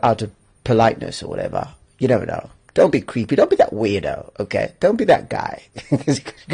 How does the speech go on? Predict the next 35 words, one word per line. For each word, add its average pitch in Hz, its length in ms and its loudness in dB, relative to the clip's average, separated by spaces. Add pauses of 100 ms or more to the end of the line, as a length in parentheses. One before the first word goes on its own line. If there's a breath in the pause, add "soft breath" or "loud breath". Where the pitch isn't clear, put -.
(120)
no - 100 4
one 127 320 4
wants 131 300 -2
to 214 100 -4
be 110 200 -8
that - 420 -4
guy. - 840 -6
<laughs> - 0 - (680 loud breath)
The 151 120 6
one 165 140 10
who's 151 160 0
gonna 139 180 0
have 127 100 2
to 123 80 -8
be 139 120 -2
reported 139 640 -2
to 131 80 -2
the 107 80 -12
police 123 480 -4 (320 loud breath)
for 127 380 2
all 135 200 2
sorts 127 220 -6
of 107 160 -6
n-, 113 200 -6 (280 loud breath)
nefarious 120 680 0
activities. 110 560 -4 (420 loud breath)
Second 330 340 4
one 214 180 6
is 190 260 -2 (100)
say, - 460 2
uh, - 400 2
rather 156 320 4
the 135 100 0
fourth - 420 -4
point 120 340 0